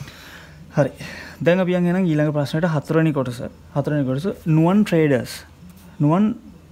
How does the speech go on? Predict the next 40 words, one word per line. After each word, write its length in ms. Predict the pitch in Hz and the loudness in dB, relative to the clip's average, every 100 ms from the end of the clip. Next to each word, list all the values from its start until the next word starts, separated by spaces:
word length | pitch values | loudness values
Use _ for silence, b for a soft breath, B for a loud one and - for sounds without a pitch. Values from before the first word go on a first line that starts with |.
| - | -4
ට්‍රේඩර්ස් 420 | 151 147 156 160 | 0 2 2 0
හි 100 | - | 0
නොවැම්බර් 380 | 185 147 147 170 | 2 4 4 2
මාසය 300 | 170 160 175 | 2 2 0
සඳහා 220 | 165 165 | 0 2
ලැබුණු 280 | 160 147 196 | 4 2 2
සුළු 220 | 196 160 | 2 2
මුදල් 200 | 160 170 | 2 4
අග්‍රිමය 340 | 165 147 160 185 | 2 2 0 2
දාහයිලු. 420 | 147 131 117 - - B B B B B B B | 2 2 -2 -6 -12 B B B B B B B
සුළු 180 | - 165 | 0 2
මුදල් 240 | 160 170 165 | 2 2 0
අග්‍රිමය 320 | 147 165 160 | 0 -2 -2
කියන 140 | 165 | -2
එක 80 | 160 | -2
අපි 140 | 160 151 | -2 -2
කතා 340 | 143 139 139 | -2 -2 0
කරලා 200 | 139 143 | 0 -2
තියෙන 140 | 147 170 | -2 -2
සුළු 180 | 147 | -2
මුදල් 220 | 143 143 143 | 0 0 0
කියන්නේ 220 | 143 139 | -2 -2
මොකක්ද 160 | 139 | -4
කියලා 240 | 135 135 135 | -4 -4 -4
අපි 60 | |
දන්නවා. 320 | 131 127 147 202 - - - - - - - - - - - - - - - - - - - - - - - - - - B B B | -2 -2 -2 -4 -10 -20 -20 -20 -20 -20 -20 -20 -20 -20 -20 -20 -20 -20 -20 -20 -20 -20 -20 -20 -20 -20 -20 -20 -20 -20 B B B
සුළු 240 | - 151 | 0 2
මුදල් 220 | 156 160 | 4 4
අග්‍රිමය 360 | 131 123 160 156 | 2 2 0 0
කියලා 180 | 151 135 | 0 0
කියන්නේ 300 | 135 151 208 | 2 2 4
මෙන්න 220 | 151 147 | 4 4
මේ 120 | 139 | 4
මාසේ 280 | 139 135 156 | 4 2 2
වියදම් 260 | 139 135 | 2 2
කරන්න 240 | 135 135 135 | 2 2 2
කියලා 180 | 147 165 | 2 2
ඔයාලට 200 | 147 147 | 2 2
දෙන 140 | 170 | 2
ගාණ. 260 | 180 165 | 2 2